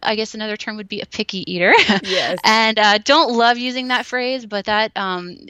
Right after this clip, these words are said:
Speaker 1: he's, he's, he's not hugely fond of vegetables. And, um, I also have a really cheerful and active one and a half year old who, um, in the last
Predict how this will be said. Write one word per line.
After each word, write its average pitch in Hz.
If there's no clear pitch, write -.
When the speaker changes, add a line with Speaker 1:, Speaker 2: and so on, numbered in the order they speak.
Speaker 1:
he's, 208
he's, -
he's 220
not 240
hugely 254
fond 233
of 247
vegetables. 185
And, 208
um, 208
I 214
also 240
have 220
a 196
really 269
cheerful 233
and 185
active 175
one 175
and 170
a 165
half -
year -
old -
who, 190
um, 180
in 208
the 202
last 202